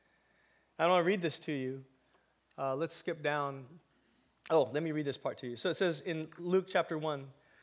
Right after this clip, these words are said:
"In the time of Herod the king of Judea, there was a priest named Ze-, Zechariah who belonged to the priestly division of Abijah. His wife Elizabeth was also a descendant of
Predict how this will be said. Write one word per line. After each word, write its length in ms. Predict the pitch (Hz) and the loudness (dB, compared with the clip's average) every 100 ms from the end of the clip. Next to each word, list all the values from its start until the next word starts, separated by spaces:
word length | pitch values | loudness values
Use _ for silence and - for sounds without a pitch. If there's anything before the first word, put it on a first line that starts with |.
| - _ _ _ _ _ - | -20 _ _ _ _ _ 0
"In 100 | 185 | 0
the 80 | 180 | 2
time 200 | 220 226 | 4 4
of 120 | 180 | 4
Herod 220 | 208 190 | 4 4
the 60 | 180 | 0
king 460 | - 185 165 165 - - | -2 -2 -2 -6 -8 -6
of 120 | 147 | -4
Judea, 560 | 139 151 165 139 131 131 - _ _ _ _ _ _ _ _ - | -4 0 2 2 2 -4 -14 _ _ _ _ _ _ _ _ -2
there 100 | 156 | 0
was 120 | 147 | -2
a 40 | - _ _ | -8 _ _
priest 420 | - 262 262 - | 2 4 4 2
named 240 | 208 180 151 | 0 0 0
Ze-, 200 | 151 165 - | 2 2 2
Zechariah 640 | 135 165 165 156 143 139 135 | -2 -2 2 4 4 4 0
who 200 | 180 190 | 0 -2
belonged 460 | 160 160 175 208 | 0 2 2 0
to 80 | 190 | -2
the 100 | 165 | -6
priestly 360 | - 180 - 160 | -4 -4 -2 -4
division 400 | 143 151 139 143 | -4 -4 -4 -6
of 80 | 139 | -4
Abijah. 500 | 135 131 131 135 123 | 0 2 2 -2 -6
His 240 | 143 131 | -6 -4
wife 380 | 139 175 196 180 | 2 2 2 -2
Elizabeth 580 | 160 185 160 143 143 156 | 0 -2 -2 -4 -4 -4
was 140 | 139 | -2
also 300 | 147 147 147 | -2 -2 -4
a 40 | |
descendant 480 | 135 127 160 143 131 | -4 -6 -8 -8 -8
of 100 | 123 | -10